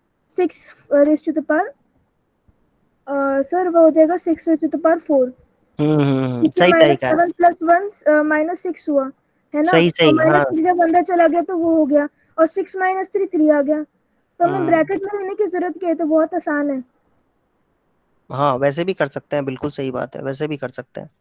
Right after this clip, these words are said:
Speaker 2: बस यहाँ पर थोड़ी सी प्रॉब्लम हो सकती थी, ट्वेल्व एक्स पावर सिक्स है ना, यहाँ पर हम अगर सिक्स की जगह पे रखें तो फिर थोड़ी सी दिक्कत हो सकती थी। बाकी सारे टर्म में तो हम देख सकते हैं उस तरीके से कैंसिल हो रहा है,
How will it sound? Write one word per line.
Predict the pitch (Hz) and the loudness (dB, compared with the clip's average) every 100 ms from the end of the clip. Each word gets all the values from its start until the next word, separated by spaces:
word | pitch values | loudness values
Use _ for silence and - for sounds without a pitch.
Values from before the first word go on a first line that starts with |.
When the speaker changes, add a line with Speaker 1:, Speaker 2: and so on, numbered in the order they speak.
| _ - - - | _ -20 -20 -2
Speaker 2:
बस | 156 - | 0 4
यहाँ | 165 170 190 | 2 4 2
पर | 196 | 2
थोड़ी | 190 170 | 2 0
सी | 170 | 0
प्रॉब्लम | 190 160 151 151 | 2 2 2 0
हो | 151 | 0
सकती | 139 135 143 | -2 -4 -6
थी, | 175 | -6
ट्वेल्व | 160 156 165 160 | 0 2 2 2
एक्स | 151 | -2
पावर | - 151 147 | 2 2 2
सिक्स | 143 143 - | 0 -6 -4
है | |
ना, | 170 | -2
यहाँ | 170 143 147 | -2 0 0
पर | 147 147 | 0 0
हम | 139 | -2
अगर | 139 135 | -2 -4
सिक्स | - 147 - | -6 -12 -10
की | 156 | -6
जगह | 143 139 | -4 -4
पे | 127 | -4
रखें | 135 - 185 - _ _ _ _ - | -6 -6 -8 -8 _ _ _ _ -6
तो | 127 | -4
फिर | - 127 | -6 -12
थोड़ी | - _ 151 143 | -12 _ -4 -2
सी | 135 | -6
दिक्कत | 131 - 127 | -6 -6 -6
हो | 127 | -8
सकती | 131 151 | -8 -6
थी। | 160 | -4
बाकी | 147 151 175 | 0 0 0
सारे | 165 156 | 2 2
टर्म | 156 151 | 4 2
में | 151 151 | 2 2
तो | 147 | 2
हम | 147 139 | 0 0
देख | 143 | -4
सकते | - 139 151 | -6 -10 -6
हैं | 147 | -6
उस | 139 | -4
तरीके | 143 135 143 | -6 -6 -8
से | - | -6
कैंसिल | 139 139 135 143 | -4 -4 -4 -4
हो | 139 | -2
रहा | 131 117 | -2 -6
है, | 117 | -14